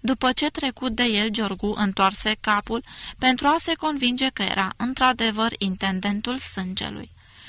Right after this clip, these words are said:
Celălalt întorsese de asemenea capul pentru a-l vedea pe el. „Ce l-o fi apucat?” se întrebă Giorgu.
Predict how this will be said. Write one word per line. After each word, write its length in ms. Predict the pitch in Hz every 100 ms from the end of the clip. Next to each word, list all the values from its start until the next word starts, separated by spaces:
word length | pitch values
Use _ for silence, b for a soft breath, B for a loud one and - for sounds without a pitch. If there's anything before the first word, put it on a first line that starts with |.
| B B B
Celălalt 540 | - 269 254 254 277 -
întorsese 640 | 185 190 196 - 214 202
de 140 | 202
asemenea 680 | 233 254 - 233 220 226 233
capul 420 | 233 214 214 226 233
pentru 380 | 196 190 - -
a-l 200 | 214 240
vedea 380 | 240 208 220 220
pe 100 | 262
el. 300 | 233 185 175 - _ _ _ B B _
„Ce 100 | - 480
l-o 120 | 233
fi 220 | - 196
apucat?” 760 | 185 - 226 - - - - -
se 200 | - -
întrebă 500 | 196 190 190 190 190 180
Giorgu. 480 | 208 240 220 -